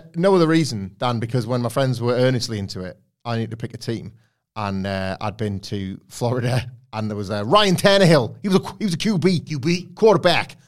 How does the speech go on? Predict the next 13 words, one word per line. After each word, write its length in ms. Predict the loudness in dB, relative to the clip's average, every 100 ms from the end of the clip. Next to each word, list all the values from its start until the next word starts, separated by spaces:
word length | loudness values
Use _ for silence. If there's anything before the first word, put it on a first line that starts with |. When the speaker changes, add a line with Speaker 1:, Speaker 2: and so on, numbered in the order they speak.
| _ -14
Speaker 1:
was 140 | -6
Tannehill 420 | -2 0 0 -2
jerseys 420 | -2 -4 -4 -8 -6
everywhere. 580 | -4 -2 -4 -4 -6 -6
Even 240 | -4 2 2
in 100 | 4
Orlando. 760 | 4 4 2 2 -2 -4 -10 _ _ _ _ _ _ _ _ _ _ _
Tannehill 320 | -4 -2 -2 -4
was 100 | -8
huge. 440 | -10 -10 -12 -18 _ _ _
Speaker 2:
My, 300 | -8 -6 -4
uh, 240 | -4 -4 -6
my 240 | -8